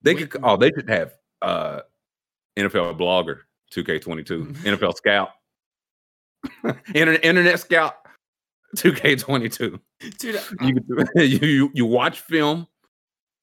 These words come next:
Speaker 1: and you scout everybody. At the end, it comes to find out you got everything wrong 'cause you don't know what you're looking for.
Speaker 2: I, I, I love those guys with, they've got their niche. They,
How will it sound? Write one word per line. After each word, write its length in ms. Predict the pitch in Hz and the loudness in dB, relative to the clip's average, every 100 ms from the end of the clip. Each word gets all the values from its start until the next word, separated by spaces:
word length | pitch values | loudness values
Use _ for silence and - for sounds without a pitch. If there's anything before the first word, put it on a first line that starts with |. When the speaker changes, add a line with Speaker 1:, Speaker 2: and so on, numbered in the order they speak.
| _ _ - | _ _ -6
Speaker 1:
and 240 | 104 101 | -2 -2
you 80 | 98 | -4
scout 340 | - 127 127 | 0 2 4
everybody. 400 | 127 127 117 113 | 2 2 2 2
At 100 | 113 | 0
the 120 | 110 | -4
end, 200 | 110 110 | 0 0
it 120 | 101 - | 0 -2
comes 260 | 104 101 | -4 -4
to 160 | 92 - | -10 -8
find 240 | 104 95 | -6 -4
out 160 | 90 87 | -6 -6
you 140 | 90 | -6
got 220 | 87 85 78 - | -4 -4 -6 -6
everything 580 | 87 85 87 82 82 80 | -4 -2 -4 -6 -10 -10
wrong 320 | 78 73 76 | -12 -12 -14
'cause 80 | 73 | -12
you 60 | 85 | -10
don't 100 | 80 | -10
know 80 | 71 | -8
what 220 | 78 80 | -10 -8
you're 140 | 82 | -8
looking 300 | 78 69 69 | -8 -8 -12
for. 260 | 65 71 69 _ _ _ _ _ _ - | -12 -14 -16 _ _ _ _ _ _ -16
Speaker 2:
I, 240 | 175 180 - | -14 -10 -6
I, 140 | 185 | -4
I 140 | 170 196 | -2 -2
love 320 | 196 202 202 | -2 -4 -2
those 300 | 214 202 190 | -4 -4 -4
guys 760 | 165 156 151 151 147 - - | -4 -2 -2 -6 -8 -10 -12
with, 380 | 117 151 165 - 160 - 143 | -10 -10 -10 -12 -16 -16 -12
they've 240 | 165 156 - | -10 -8 -6
got 220 | 165 160 | -6 -4
their 180 | 170 151 | -4 -4
niche. 720 | 147 151 165 170 - - - _ | -6 -8 -8 -8 -10 -12 -14 _
They, 320 | - 151 147 | -8 -6 -6